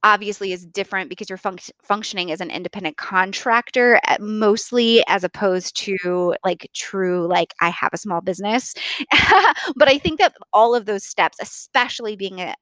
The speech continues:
a theater practitioner and an actor, and learning what it meant to be self-sufficient in that way, and what it meant to even keep track of the finances that you have to do to be an independent contractor,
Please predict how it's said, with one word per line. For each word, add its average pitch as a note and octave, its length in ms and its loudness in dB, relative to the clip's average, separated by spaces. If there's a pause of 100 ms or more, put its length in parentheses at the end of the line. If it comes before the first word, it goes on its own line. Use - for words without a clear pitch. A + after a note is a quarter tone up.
a E3 280 -4
theater F#3+ 280 -6
practitioner F3+ 540 -2
and F3+ 100 -10
an F3 180 -8
actor, F3 440 0 (300)
and G3+ 260 0
learning G3+ 280 0
what F#3 180 4
it - 120 2
meant F3+ 340 -2
to G#3+ 160 -4
be F3+ 220 -8
self-sufficient F#3 880 -2
in A#3 120 -2
that A#3 220 2
way, B3+ 500 8
and G3 200 -2
what F#3 120 6
it - 120 0
meant F#3+ 200 0
to - 100 -8
even A#3 220 -4
keep B3+ 200 -10
track A3 280 0
of A3+ 60 -14
the A#3+ 80 0
finances F#3 760 -2
that F3+ 120 -4
you F3+ 80 -6
have E3 200 0
to G3 80 -6
do F3 400 -6
to F#3+ 120 -8
be F3 240 -4
an F#3+ 100 -6
independent F3 440 -10
contractor, F#3 720 0